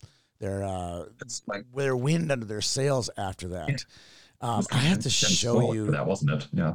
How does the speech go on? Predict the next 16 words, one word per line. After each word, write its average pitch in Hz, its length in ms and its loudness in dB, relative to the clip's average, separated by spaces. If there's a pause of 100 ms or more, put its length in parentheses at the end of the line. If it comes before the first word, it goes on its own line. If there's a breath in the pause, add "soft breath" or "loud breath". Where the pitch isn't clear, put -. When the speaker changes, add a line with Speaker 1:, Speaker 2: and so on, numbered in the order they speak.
(220 soft breath)
Speaker 1:
I 123 80 0
have 135 120 0
to 139 80 -4
show - 420 2
you 120 180 0
a 95 60 -4
picture, - 460 -4
and 95 100 -4
hopefully 120 340 -2
this - 540 -4
works 85 420 -8
here. - 160 -8
Hang 80 240 -8
on. 73 160 -10
This 80 220 -8
is - 240 -8